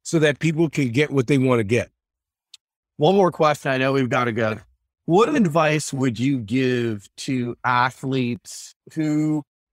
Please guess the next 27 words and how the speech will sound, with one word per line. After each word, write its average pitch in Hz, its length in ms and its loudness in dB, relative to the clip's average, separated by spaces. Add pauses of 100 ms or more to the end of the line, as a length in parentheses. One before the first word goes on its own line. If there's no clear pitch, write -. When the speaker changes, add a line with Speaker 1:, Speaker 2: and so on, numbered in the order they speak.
Speaker 2:
are 143 480 4
wanting 165 460 0
to 143 120 -4
focus 147 480 -2
on, 127 460 0
"What 107 180 -2
do 147 100 2
I 143 140 2
do 123 220 -2
post-career?" 104 920 -4
I 110 100 -8
mean, 123 200 0
you've 143 220 0
done 139 260 0
such 135 340 -2
a 156 60 -2
nice 135 240 -2
job, 117 280 -2
again, 110 280 -2
with 107 140 -10
the 98 80 -12
broadcasting 127 840 0
lane, 120 440 0
with 113 220 -4
the 117 100 -2
wine 123 400 0
company. 127 580 -4